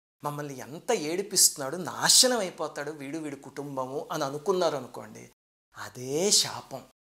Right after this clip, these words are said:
ఇవే వరాలు, శాపాలు. కానీ వీటిని మహర్షులు ఇచ్చారనుకోండి, ఇంకా తొందరగా పనిచేస్తాయి. ఎందుకంటే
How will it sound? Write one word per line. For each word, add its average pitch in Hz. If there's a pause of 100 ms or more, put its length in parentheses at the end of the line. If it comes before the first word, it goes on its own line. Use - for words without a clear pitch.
(360)
ఇవే 143
వరాలు, 156
శాపాలు. 117
కానీ 202
వీటిని 208
మహర్షులు 165
ఇచ్చారనుకోండి, 180
ఇంకా 151
తొందరగా 185
పనిచేస్తాయి. 143
ఎందుకంటే 185